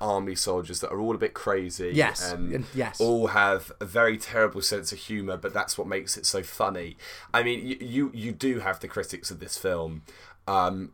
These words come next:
Speaker 1: which agr-, which kind of argue that this is a very, very poor, almost mocking portrait of m-, of, of bad mental health. Um, while I agree, this film, I don't think this film,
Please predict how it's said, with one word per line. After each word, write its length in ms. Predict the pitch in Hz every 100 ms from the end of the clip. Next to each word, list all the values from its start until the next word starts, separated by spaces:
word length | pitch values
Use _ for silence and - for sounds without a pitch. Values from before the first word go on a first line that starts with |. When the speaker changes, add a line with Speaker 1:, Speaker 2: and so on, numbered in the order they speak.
| 87
Speaker 1:
which 440 | 104 - - -
agr-, 400 | - - 101 104
which 280 | 98 101 -
kind 160 | - 98
of 80 | 87
argue 520 | 95 92 90 - 90
that 260 | 85 90 -
this 200 | 95 -
is 120 | 90 -
a 140 | 98
very, 480 | 90 87 113 107 101
very 280 | 90 92 92
poor, 520 | - - 95 87 87
almost 400 | 101 107 98 -
mocking 640 | 95 98 101 - 90 82
portrait 640 | 78 92 85 - 92 85 85 -
of 160 | 85
m-, 220 | 87 90 -
of, 200 | 90 -
of 180 | 87 -
bad 320 | 92 87 78
mental 320 | 90 85 87
health. 420 | 82 90 73 - - - - - _
Um, 440 | 95 95 98 95 - - _ _
while 400 | 110 113 127 139
I 100 | 139
agree, 760 | 131 - 104 98 95 104 147 - - - _ _ _ - -
this 440 | 131 101 127 -
film, 580 | - 131 120 113 107 107 - _
I 120 | 113 113
don't 220 | 117 113
think 220 | 113 101
this 220 | 107 -
film, 460 | - 98 90 87